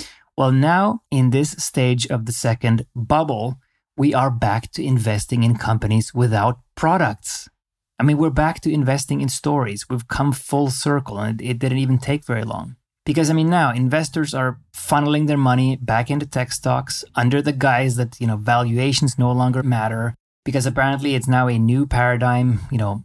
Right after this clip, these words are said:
old school stuff like margins and earnings growth and P Es and cape ratios and all that stuff. You can throw it out the window because it's a, it's a new world. Now, granted, we are in uncharted territory,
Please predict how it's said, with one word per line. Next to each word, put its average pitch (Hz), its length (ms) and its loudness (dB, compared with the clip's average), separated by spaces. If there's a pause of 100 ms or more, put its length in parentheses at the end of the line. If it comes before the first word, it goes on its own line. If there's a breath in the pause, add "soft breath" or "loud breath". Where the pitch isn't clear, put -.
(360)
old 156 260 2
school 156 260 -2
stuff 131 420 0
like 117 200 0
margins 123 600 2
and 104 140 -6
earnings 123 320 2
growth 123 440 0
and 104 180 -4
P 127 420 0
Es 120 120 -2
and 113 120 2
cape 127 260 0
ratios 123 540 2
and 120 120 4
all 120 100 2
that 120 180 0
stuff. 120 280 -2
You 120 60 -4
can 117 140 0
throw 135 160 0
it 135 60 4
out 131 120 2
the 131 60 -2
window 131 340 2
because 110 360 -2
it's 113 200 -4
a, 113 280 0
it's - 100 -16
a 110 60 -2
new 120 160 4
world. 120 460 -2 (580)
Now, 113 120 -2
granted, 147 540 0 (160)
we 127 200 0 (180)
are 165 300 4
in 135 240 -2
uncharted 127 680 0
territory, 117 720 0